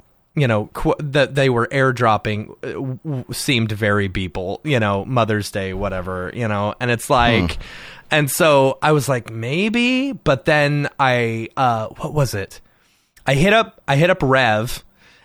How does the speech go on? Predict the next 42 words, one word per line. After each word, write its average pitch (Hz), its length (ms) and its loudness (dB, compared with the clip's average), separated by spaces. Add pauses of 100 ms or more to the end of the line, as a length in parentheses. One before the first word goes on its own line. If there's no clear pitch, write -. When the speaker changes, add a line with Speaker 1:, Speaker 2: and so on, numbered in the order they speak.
Speaker 1:
and 180 120 6
Rev, 240 280 4
I, 208 120 2
I, 190 220 0
like, 190 380 4
Rev 196 280 4
is, 170 160 0
like, 156 240 2
my 131 140 4
first 123 300 0
contact 127 520 0
because 127 240 0
I 113 120 2
assume 120 500 0
that 120 220 0
he'll, 127 220 2
like, 113 260 0
talk 110 260 -2
to 147 100 2
people, 151 500 2
but - 200 -4
he 180 140 4
never 196 260 4
does. 120 480 0
He 151 80 0
never 175 180 2
actually 139 400 2
answers 127 320 -2
me. 123 140 -2 (200)
He 233 180 2
answers 220 360 2
me 190 160 4
just 151 240 0
as 147 120 2
quickly 147 400 0
as 127 320 0
Beeple 131 500 0
answers 110 500 -4
me, 107 360 -4
you 151 160 2
know? 135 440 4
<clears throat> - 40 -20